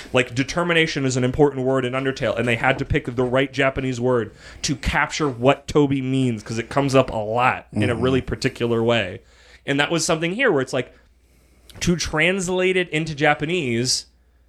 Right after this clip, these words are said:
Speaker 1: more information will come out about something that's supposed to be mysterious and unclear.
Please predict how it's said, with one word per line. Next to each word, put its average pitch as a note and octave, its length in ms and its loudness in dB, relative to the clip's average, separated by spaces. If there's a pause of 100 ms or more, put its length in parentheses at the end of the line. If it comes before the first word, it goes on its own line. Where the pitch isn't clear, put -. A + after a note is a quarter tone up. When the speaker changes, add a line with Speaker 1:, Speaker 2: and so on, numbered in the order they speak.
(1800)
Speaker 1:
more E3+ 360 4
information F3 580 0
will C#3+ 80 0
come E3 200 -4
out D#3 160 4
about C#3 220 0
something D#3 200 -2
that's C#3+ 160 0
supposed D3 340 2
to C3+ 60 -12
be C3+ 100 0
mysterious C3 640 0
and A#2+ 80 -4
unclear. A2+ 680 -2